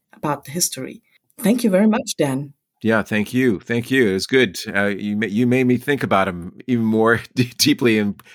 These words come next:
Speaker 2: bringing up, uh, uh, uh, memories of him that I forgot. I forgot how I felt during that time. And so from our conversation,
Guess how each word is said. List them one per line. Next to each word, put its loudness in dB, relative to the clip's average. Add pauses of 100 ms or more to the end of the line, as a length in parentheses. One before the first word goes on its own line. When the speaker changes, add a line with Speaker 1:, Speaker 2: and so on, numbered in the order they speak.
(120)
Speaker 2:
bringing 2
up, -2
uh, -2 (840)
uh, 2 (280)
uh, -4
memories 2
of -10
him -2
that -8 (140)
I -6
forgot. -4
I 0
forgot 0
how 2
I 2
felt -2 (140)
during -4
that -10
time. -10 (140)
And -8
so -2
from -8
our -4
conversation, 0